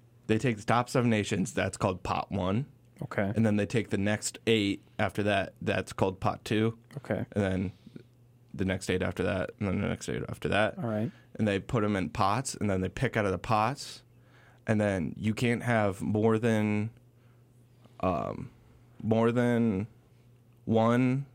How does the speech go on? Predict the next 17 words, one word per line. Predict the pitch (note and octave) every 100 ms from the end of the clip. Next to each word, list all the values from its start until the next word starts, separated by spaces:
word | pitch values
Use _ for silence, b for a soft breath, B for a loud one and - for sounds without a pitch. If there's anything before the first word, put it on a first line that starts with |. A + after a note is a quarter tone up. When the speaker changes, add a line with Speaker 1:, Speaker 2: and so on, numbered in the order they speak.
| _ - _ -
Speaker 1:
confederation | - A2+ A#2 A2+ G#2 G2 A2 G2+ G2 -
in | G#2
the |
same | G2 G#2+
group, | G2 G2+ F#2 -
except | G#2 - G#2 -
for | G2+
Europe. | F#2+ F#2 F2 - - - - -
They | G2+
get | F#2 D#2+
two | - F#2+ F#2+
because | F2+ F#2+ - -
they | - F#2
have | F#2 F2 F#2 - b b b b -
twelve | A2 F#2+ F#2
qualifying | E2 D2 F2 F2
spots. | F#2 - - -